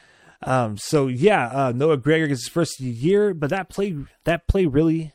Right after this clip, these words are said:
it really began back deep in the Sharks' defensive zone. Matt Benning made a solid feed past the, um, he was, like, behind the goal line,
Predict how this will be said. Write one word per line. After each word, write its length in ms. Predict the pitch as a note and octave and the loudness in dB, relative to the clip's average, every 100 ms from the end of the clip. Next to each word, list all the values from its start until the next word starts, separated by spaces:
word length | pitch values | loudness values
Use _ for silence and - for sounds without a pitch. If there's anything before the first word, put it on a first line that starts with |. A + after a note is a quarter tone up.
| _ | _
it 140 | - | -12
really 240 | A2+ D#3+ E3 | -2 0 0
began 500 | C#3 D3 C#3+ C#3+ C3 | -2 -4 -4 -6 -12
back 420 | C3 B2+ C3 C3 - G#2 | -18 -6 -4 -4 -6 -18
deep 320 | G#2+ B2+ B2 | -6 -4 -4
in 60 | B2+ | -6
the 80 | A2+ | -10
Sharks' 320 | - B2+ A#2 | -4 -4 -4
defensive 500 | A2 - G3 F#3+ C3+ | -12 -2 -2 0 -2
zone. 320 | A#2 A2 F#2 - | -2 -4 -4 -10
Matt 320 | A#2 C3 C3+ | -2 -2 -4
Benning 440 | - A2+ C3 C#3 B2+ | -12 -6 -4 -2 -4
made 180 | B2 G2+ | -4 -6
a 60 | - - | -8 -6
solid 340 | C#3+ C#3 A#2 | -6 -4 -6
feed 520 | - - C#3+ C#3+ C#3+ - | -10 -10 -6 -2 -4 -4
past 400 | C3+ C3+ - - | -8 -8 -10 -10
the, 220 | G#2+ G2+ | -10 -8
um, 400 | A2+ G#2 F#2+ F#2 _ - _ | -8 -8 -8 -14 _ -20 _
he 100 | - | -6
was, 100 | G#3 | -4
like, 200 | F#3 A#2+ | -4 -6
behind 400 | C#3 B2 D3 E3 | -8 -8 -8 -8
the 80 | C3 | -8
goal 240 | G#2 A2+ | -8 -6
line, 280 | A#2+ G2 F#2 | -6 -8 -14